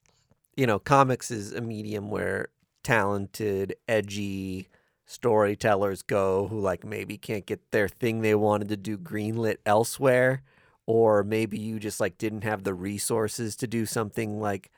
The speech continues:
wild, or the level of, like, sex, violence, nudity you wanted to put in something, like, just wasn't accessible in other media. Like, you're drawn to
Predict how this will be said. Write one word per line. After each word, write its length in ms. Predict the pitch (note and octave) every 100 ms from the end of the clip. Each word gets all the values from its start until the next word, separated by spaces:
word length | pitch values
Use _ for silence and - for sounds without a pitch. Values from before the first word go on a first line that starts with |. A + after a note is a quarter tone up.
| _ _ _
wild, 640 | - F#2+ G#2+ A2 A2+ A2 G#2
or 260 | E2 E2+ - _ _
the 220 | - F#2 E2+ _
level 380 | G#2 A2 G#2 G#2
of, 120 | G2+ F#2+
like, 280 | D#2+ - _ _ _
sex, 460 | - C#3 E2 -
violence, 420 | - A2+ G#2+ F2+ -
nudity 380 | A2 A2 G#2+ A2+
you 160 | A2+
wanted 180 | A2 A2
to 40 |
put 160 | - A2+
in 80 | G#2+
something, 360 | A#2+ A2 A#2
like, 180 | A2 F#2
just 160 | G#2 A#2+
wasn't 240 | A#2+ A2+
accessible 640 | G2 - F#2+ F#2 A2 A2+ A#2
in 100 | A2
other 220 | A2 A#2
media. 560 | A#2 A#2+ B2 B2+ B2+ A#2+ _ _ _ _
Like, 200 | F#2+ -
you're 200 | A2 G#2+
drawn 440 | G2 A2 G#2 G#2 F#2+
to 580 | - G2+ G2 F#2+ F#2